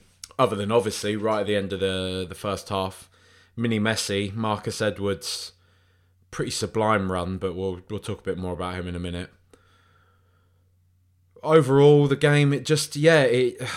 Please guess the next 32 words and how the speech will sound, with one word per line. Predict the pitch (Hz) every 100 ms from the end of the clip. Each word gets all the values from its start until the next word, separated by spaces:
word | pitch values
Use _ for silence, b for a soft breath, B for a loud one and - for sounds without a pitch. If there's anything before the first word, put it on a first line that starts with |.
| B
I | 87 85
thought | 120 151
it | 147
was | 127
there | 131
for | 123 113
the |
taking | - 123 110 101
for | 95
Tottenham. | - 98 90 90 98
I | 113
really | 113 110 101
do. | 101 95 90 98 _ 73 _ -
Um, | 98 98 95 95 98 92 b b b b b b b b b b - - - 117 104 _ _ _ -
we | 127 120 135 131
were, | 117 120 117 117 117 B B B B B B B B B _ - - b b b b b 131
we |
were | 151
just | 143 117
very | 120 113
wasteful, | 98 104 104 - 98 90 92 92
very, | 113 131 127 117
very | 98 101 92
wasteful. | 90 87 85 - 90
We | 95
didn't | 110 110 101
do | 107 98 95 95 87 _ b b b b b b _ _ - -
anything | 139 151 - 139
at | -
all | 143 156 123
that | 95
was | 101